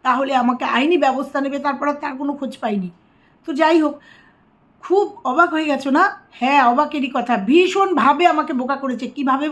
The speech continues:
বোকা করেছে? তাহলে তোমাদের ভিডিওটা পুরো দেখতে হবে যে রোহান আর এমজি কিভাবে আমাকে বোকা বানিয়েছে, কিভাবে আমাকে ইউজ করেছে, সবটা নিয়ে আজকের ভিডিও তো অবশ্যই বলবো, স্কিপ করবে না, দেখবে,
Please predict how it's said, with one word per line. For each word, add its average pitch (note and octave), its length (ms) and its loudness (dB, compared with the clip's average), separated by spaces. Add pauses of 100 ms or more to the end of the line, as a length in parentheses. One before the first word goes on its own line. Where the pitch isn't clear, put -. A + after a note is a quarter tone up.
(120)
বোকা C4+ 220 -2
করেছে? F4+ 460 -4 (260)
তাহলে G#3+ 240 -4
তোমাদের A3+ 280 -4
ভিডিওটা G#3+ 360 -4
পুরো D#4+ 340 -2
দেখতে B3+ 300 -4
হবে B3 240 -2
যে A#3+ 220 2 (260)
রোহান D4 440 2
আর C#4+ 140 4 (120)
এমজি C#4+ 460 0 (380)
কিভাবে C4 520 0
আমাকে B3 280 0
বোকা G#3 260 -4
বানিয়েছে, G3 440 -8 (280)
কিভাবে C#4 380 0
আমাকে C#4+ 260 0
ইউজ E4 400 4
করেছে, G#3+ 420 -8 (280)
সবটা F4+ 480 2
নিয়ে E4 160 2
আজকের D#4 240 -6
ভিডিও C#4 280 0
তো D4+ 140 -2
অবশ্যই C#4 420 -2
বলবো, C#4 400 -2 (260)
স্কিপ E4+ 240 2 (100)
করবে C#4+ 220 0
না, C4+ 200 2 (340)
দেখবে, C4 520 0